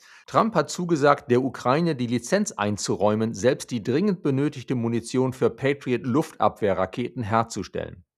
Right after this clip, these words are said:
Die große aktuelle Frage ist jetzt, ob die Europäer der Ukraine bis dahin sofort aus eigenen Beständen hinreichend Munition für Patriot liefern können und wollen.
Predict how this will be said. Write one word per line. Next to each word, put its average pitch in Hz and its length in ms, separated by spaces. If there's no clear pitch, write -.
Die 135 60
große 156 420
aktuelle 135 480
Frage 98 360
ist 104 180
jetzt, 110 340
ob - 240
die 113 200
Europäer 110 760
der 107 180
Ukraine 117 480
bis 104 240
dahin 117 380
sofort 165 560
aus - 340
eigenen 139 460
Beständen 113 500
hinreichend 123 640
Munition 120 540
für 110 180
Patriot 113 580
liefern 104 440
können 104 340
und 95 280
wollen. 95 320